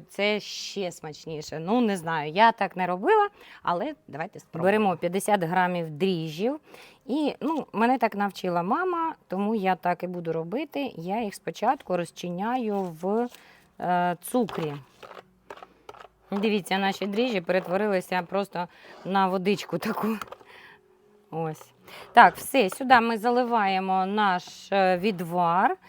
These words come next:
можна воду. Ну, в рецептурі вода, але, ну, я вирішила спробувати, чому ні. Якщо я варила картоплю для начинки,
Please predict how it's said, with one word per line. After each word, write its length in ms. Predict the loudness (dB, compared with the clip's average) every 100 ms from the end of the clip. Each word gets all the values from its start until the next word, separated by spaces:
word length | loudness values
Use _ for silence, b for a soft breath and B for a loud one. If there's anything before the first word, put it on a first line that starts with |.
| B B
можна 500 | 2 6 6 6 4
воду. 680 | 4 2 2 0 0 -2 -4 B B B -6
Ну, 180 | -2 0
в 60 |
рецептурі 760 | 0 -2 -6 -2 4 6 6 2 -2
вода, 720 | -6 0 2 2 2 2 0 -4
але, 480 | -2 0 0 0 0
ну, 220 | -2 0
я 160 | 2
вирішила 420 | 2 0 -2 -2 -4
спробувати, 800 | -2 -2 0 -2 -2 -2 -4 -4 B -16
чому 320 | -8 -4 0 0
ні. 320 | 0 -2 0
Якщо 300 | -2 -2 -2
я 200 | 0 0
варила 500 | 0 0 2 2 0 B B B
картоплю 640 | -6 -6 -2 0 0 0 -2
для 220 | 2 2
начинки, 640 | 2 -2 -4 -8 -8 -8